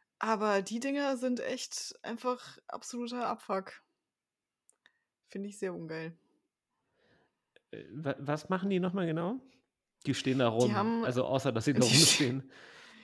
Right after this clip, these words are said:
Speaker 1: die stehen rum, was mich an sich jetzt nicht stört, äh, aber die, ähm, die haben so ganz fiese, ähm,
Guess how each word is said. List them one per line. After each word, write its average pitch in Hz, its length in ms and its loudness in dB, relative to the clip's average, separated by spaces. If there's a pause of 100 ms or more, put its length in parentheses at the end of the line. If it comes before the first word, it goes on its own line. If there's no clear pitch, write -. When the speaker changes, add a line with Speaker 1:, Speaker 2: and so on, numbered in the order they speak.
(160)
Speaker 1:
die 226 80 0
stehen 247 240 4
rum, 269 260 4
was 226 220 0
mich 214 300 0
an 202 140 -2
sich 202 160 -2
jetzt 196 200 -6
nicht 233 140 -4
stört, 285 340 -2
äh, 220 260 0 (100)
aber 202 240 0
die, 196 340 -6
ähm, 190 560 -2 (120)
die 190 200 -6
haben 240 180 -2
so 240 120 0
ganz 233 320 -4
fiese, 233 720 0
ähm, 196 440 -4